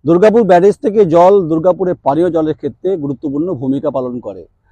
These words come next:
এবং তার সঙ্গে দুর্গাপুরকে ঘিরে, দুর-, ব্যারেজকে ঘিরে এবং দামোদরকে ঘিরে সাত থেকে আটটি বড় বৃহৎ শিল্প কার্যত রয়েছে। তার মধ্যে তাপবিদ্যুৎ কেন্দ্র রয়েছে,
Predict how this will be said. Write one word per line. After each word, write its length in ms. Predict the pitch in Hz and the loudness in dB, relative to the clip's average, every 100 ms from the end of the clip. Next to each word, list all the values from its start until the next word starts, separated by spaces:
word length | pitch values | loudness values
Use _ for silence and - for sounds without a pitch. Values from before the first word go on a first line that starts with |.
| _ _ _ _ | _ _ _ _
এবং 220 | 185 202 | -2 2
তার 120 | 190 | 2
সঙ্গে 320 | 180 220 226 | 2 0 0
দুর্গাপুরকে 640 | 196 165 190 185 196 180 208 | 0 2 2 2 0 0 -6
ঘিরে, 340 | - 196 175 | -4 0 0
দুর-, 220 | 135 143 | 0 -6
ব্যারেজকে 440 | 127 151 175 - 175 | -4 -2 -2 -2 -2
ঘিরে 180 | 147 180 | 0 0
এবং 300 | 175 165 147 | 0 -4 -2
দামোদরকে 500 | 131 151 170 165 143 | -2 0 -2 -2 -6
ঘিরে 340 | 120 139 107 - _ _ _ _ _ | -6 -6 -8 -12 _ _ _ _ _
সাত 300 | - 175 180 _ | -16 -10 -10 _
থেকে 160 | 208 208 | -4 0
আটটি 360 | 185 - - | 0 -2 -6
বড় 320 | 185 147 175 180 | -2 0 0 0
বৃহৎ 300 | 147 160 - | -2 -4 -8
শিল্প 320 | 151 131 180 | -8 -8 -8
কার্যত 360 | 143 117 131 | -8 -8 -8
রয়েছে। 340 | 143 104 87 _ _ _ _ _ _ _ _ _ | -8 -10 -12 _ _ _ _ _ _ _ _ _
তার 160 | 170 175 | 0 2
মধ্যে 160 | 196 | 2
তাপবিদ্যুৎ 500 | 196 175 151 185 202 | 0 0 0 0 0
কেন্দ্র 200 | - 175 | 0 -2
রয়েছে, 460 | 180 175 180 180 175 | -2 -2 -2 -2 -4